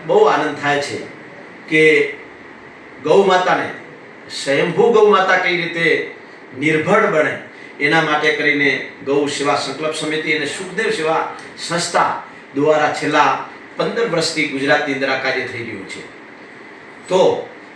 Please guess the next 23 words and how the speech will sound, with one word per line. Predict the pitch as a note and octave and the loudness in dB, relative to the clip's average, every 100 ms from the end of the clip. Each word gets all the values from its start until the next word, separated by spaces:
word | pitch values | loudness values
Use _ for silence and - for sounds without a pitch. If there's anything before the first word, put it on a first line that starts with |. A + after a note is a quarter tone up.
| - | -4
હવે | D3 | 2
આપણા | D#3 D#3 | 4 4
આ | E3+ E3+ - D#3 | 4 4 0 0
થરાદ | G#3 G3 F#3 | 2 2 0
શહેરની | - D#3 D#3 F3 G3 | -2 -2 -2 0 2
અંદર | G3 F#3+ C#3 | 2 2 0
પણ | - - - - - - - - - - | 0 -2 -6 -14 -20 -20 -20 -20 -20 -10
ગૌ | D3 F#3+ F#3+ | 2 4 4
માતા | F#3 F3+ F#3 F3 - - - - | 2 2 2 2 0 -6 -14 -8
સ્વયંભૂ | C#3+ D#3+ E3 G3+ A#3+ | -2 0 0 2 2
નિર્મા-, | F3+ E3 F#3 G3+ A#3 - - - C3+ | 2 0 2 2 0 -6 -12 -18 -8
નિર્ભર | C3 D3+ D3 G#3+ | -4 -2 0 2
બને, | G#3 F3 C#3 - - - - - - | 2 2 -2 -8 -14 -16 -16 -16 -2
એના | F3 A3+ | 2 2
માટે | A3 G3+ F#3+ | 2 2 0
કરી | F#3 E3+ G#2+ - - - C3 | -2 -2 -4 -8 -18 -16 -6
અને | C#3 | -4
નિઃશુલ્ક | C#3 F#3+ - - A#3+ A#3 - | -2 -2 -4 -2 0 0 -2
કાર્યક્રમ | - F3 F3+ F3+ E3 D#3+ D#3+ - - | 0 4 4 2 0 -2 -8 -14 -10
એક | D#3 D3+ | -6 0
રાખવામાં | D3 C#3+ D3+ D3 C3+ | 0 2 0 0 0
આવ્યો | D3+ D#3+ | 0 2
છે. | D#3 C3 - | 2 -2 -6